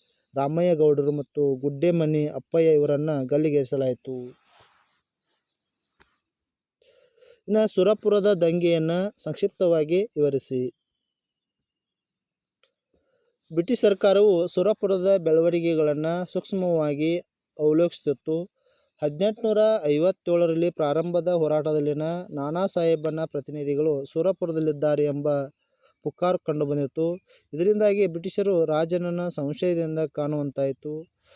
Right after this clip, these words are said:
ರಾಜನ ಅವಧಿಯಲ್ಲಿನ ಆಡಳಿತದ ಬಗ್ಗೆ ವರದಿ ನೀಡಲು ಬ್ರಿಟಿಷ್ ಸರ್ಕಾರ ಕ್ಯಾಂಪ್ಬೆಲ್ ಎಂಬ ಅಧಿಕಾರಿಯನ್ನು ನೇಮಿಸಿತು.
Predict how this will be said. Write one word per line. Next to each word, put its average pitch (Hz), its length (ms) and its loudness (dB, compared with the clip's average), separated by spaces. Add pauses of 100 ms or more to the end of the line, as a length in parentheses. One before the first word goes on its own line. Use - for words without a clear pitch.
(200)
ರಾಜನ 165 460 2
ಅವಧಿಯಲ್ಲಿನ 170 600 0 (260)
ಆಡಳಿತದ 170 640 0
ಬಗ್ಗೆ 151 440 0
ವರದಿ 160 360 2
ನೀಡಲು 151 440 0
ಬ್ರಿಟಿಷ್ 151 220 -10
ಸರ್ಕಾರ 147 480 -2 (200)
ಕ್ಯಾಂಪ್ಬೆಲ್ 175 800 -2
ಎಂಬ 156 260 -2
ಅಧಿಕಾರಿಯನ್ನು 151 640 -2
ನೇಮಿಸಿತು. 151 600 -6